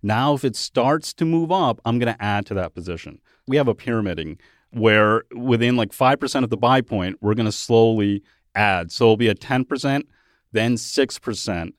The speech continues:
then four percent. So we're adding to our winners, but at a smaller percentage too, so the average cost doesn't go up as much.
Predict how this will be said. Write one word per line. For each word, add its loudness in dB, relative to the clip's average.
then -2
four -2
percent. -12
So 2
we're 0
adding 0
to -2
our 4
winners, -4
but 2
at 2
a 0
smaller 2
percentage -4
too, -2
so 0
the -8
average -4
cost -4
doesn't -8
go -4
up -8
as -12
much. -12